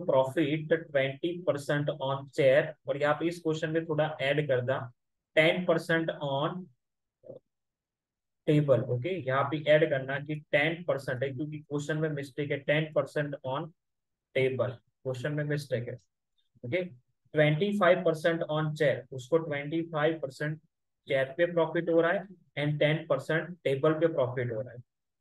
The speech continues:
दूसरे केस में ये हो रहा है कि he had to take a profit twenty five percent on table and ten percent on chair, तो she would to got one thousand sixty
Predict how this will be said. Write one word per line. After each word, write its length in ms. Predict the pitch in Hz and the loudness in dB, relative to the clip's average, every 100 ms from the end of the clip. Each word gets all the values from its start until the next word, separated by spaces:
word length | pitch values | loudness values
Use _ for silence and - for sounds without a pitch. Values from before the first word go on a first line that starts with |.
| _ _ | _ _
दूसरे 380 | 143 165 160 208 | 0 2 2 0
केस 300 | 208 196 196 | 0 -2 -2
में 80 | 196 | -6
ये 160 | 190 190 | -2 -2
हो 220 | 180 165 | 2 2
रहा 180 | 147 139 | 2 0
है 240 | 170 190 - _ _ _ _ _ _ _ | -2 -4 -8 _ _ _ _ _ _ _
कि 60 | 175 185 180 | -4 -4 -6
he 80 | 170 180 | -8 -2
had 260 | 160 156 180 175 - - | 2 4 2 -2 -2 2
to 60 | 170 170 - 156 | 2 2 -6 -4
take 160 | 151 | 0
a 60 | 175 175 | 0 2
profit 400 | 151 147 170 170 | 2 2 -2 -2
twenty 360 | 147 147 147 175 175 | -2 0 -2 -6 -2
five 260 | 160 165 165 | 2 2 2
percent 380 | 151 151 160 156 | -4 -2 -2 0
on 120 | 151 156 - | 0 -2 -4
table 380 | 139 139 165 208 208 - | -6 0 0 0 -6 -6
and 180 | 151 151 151 | -4 0 2
ten 260 | 165 180 170 | 2 0 -2
percent 360 | 151 160 156 | 0 0 0
on 220 | 147 143 147 143 | 0 0 -6 0
chair, 260 | 151 127 156 156 _ _ _ | 2 4 2 -2 _ _ _
तो 100 | 147 | -2
she 220 | 147 170 175 | 0 0 0
would 240 | 156 160 - 160 | 0 -2 -2 -4
to 60 | 165 165 - | -4 -4 0
got 300 | 143 156 160 185 180 - | 4 4 2 0 -2 -4
one 240 | 127 160 160 | 0 0 0
thousand 400 | 147 139 143 160 | -2 0 -2 -6
sixty 480 | - 147 - 156 | -10 -14 -10 -6